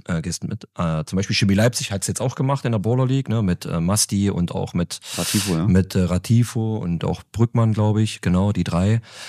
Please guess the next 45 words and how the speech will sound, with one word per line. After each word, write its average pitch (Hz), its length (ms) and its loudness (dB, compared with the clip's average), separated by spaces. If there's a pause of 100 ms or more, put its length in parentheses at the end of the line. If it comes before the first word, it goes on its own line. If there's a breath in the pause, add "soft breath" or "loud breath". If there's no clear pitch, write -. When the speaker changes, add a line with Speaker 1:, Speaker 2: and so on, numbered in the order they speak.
(160 loud breath)
Speaker 1:
Ähm, 92 540 4
also 90 180 0
das - 340 0 (120)
ist - 180 2
immer 120 160 4
von 107 260 0
Verein 98 380 2
zu - 100 -8
Verein 87 300 0
unterschiedlich 87 580 -2
halt, 69 180 -4
ne? 107 240 2
Also 95 340 -2 (120)
wenn 123 200 2
du 139 100 4
das 110 220 -2
clever 151 260 2
machst 139 240 -2
als 120 140 -4
Verein, 135 480 -2 (560 loud breath)
weil 90 420 2
in - 80 -4
der 92 220 0 (380)
Baller 98 280 2
League 98 220 2
oder 87 200 0
Icon 104 200 0
League 95 180 2
verdienst 107 260 2
du 87 60 -2
ja 78 60 -2
auch - 40 -12
Geld. 127 360 2 (200)
So, 131 280 2
da 101 80 0
müssen, 82 420 -2
müssen 85 140 -2
wir 92 100 2
auch, 90 320 -4
ja, 95 160 2
offen 98 240 0
und 95 80 4
ehrlich 95 220 2
drüber 85 180 -2
sprechen. 165 400 2